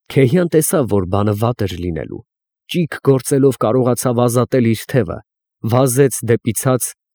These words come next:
վախվխելով մոտ գնաց Ջելեբին և խոնարհությամբ ասաց. «Աղա,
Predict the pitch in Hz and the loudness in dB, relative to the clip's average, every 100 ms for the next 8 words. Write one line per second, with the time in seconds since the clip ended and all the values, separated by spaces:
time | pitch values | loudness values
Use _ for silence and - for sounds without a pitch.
0 | _ - 127 143 - 147 - 139 151 135 | _ -4 0 2 2 -2 0 2 4 2
1 | 113 127 156 135 127 123 101 - 113 123 | 0 2 2 2 2 2 2 -2 0 2
2 | 113 113 165 135 107 127 - 147 139 123 | 2 2 0 -2 2 0 0 -2 0 0
3 | 120 - 117 98 101 - - - - _ | -2 -2 -2 -2 -4 -6 -12 -12 -14 _
4 | _ _ _ _ - 104 110 | _ _ _ _ -8 -6 -4